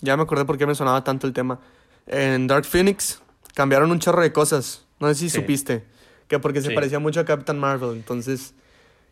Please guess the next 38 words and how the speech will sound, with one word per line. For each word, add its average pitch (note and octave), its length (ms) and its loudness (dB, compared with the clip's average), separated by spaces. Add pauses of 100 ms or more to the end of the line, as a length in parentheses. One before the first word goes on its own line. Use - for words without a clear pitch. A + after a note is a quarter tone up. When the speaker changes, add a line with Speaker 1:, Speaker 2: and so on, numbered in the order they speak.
(260)
Speaker 2:
Sí. D3 140 -8
Speaker 1:
este, A#2 580 -6
Speaker 2:
Eso, C3+ 200 0
Speaker 1:
tuvieron C3+ 180 0
que E3+ 60 0
Speaker 2:
eso, D#3+ 100 2
Speaker 1:
grabar C3+ 240 4
Speaker 2:
es - 20 -6
que C3+ 60 -6
Speaker 1:
todo B2+ 120 0
Speaker 2:
esas A#2+ 120 -6
Speaker 1:
otra A#2+ 140 -2
vez. - 80 -8
Speaker 2:
son, D#3 200 -12 (140)
esas D3 200 -6
son D#3 140 -8
las D3 200 -6
cuts. - 500 -10
O B2 100 -12
sea, C3 160 -4
las C3+ 200 -4
cuts C#3+ 240 -8
en E3 60 -10
una E3 140 -10
película, C#3+ 360 -10
haz C#3 60 -8
de C#3 60 -12
cuenta C#3+ 220 -12
que C3+ 100 -10
tú C3+ 180 -12
tienes C#3+ 340 -10
la B2+ 140 -10
película C3 580 -10 (520)
y B2+ 380 -4
si C3+ 160 -8
les B2+ 140 -4
cambian E3+ 340 -6
cosas, F3+ 520 -10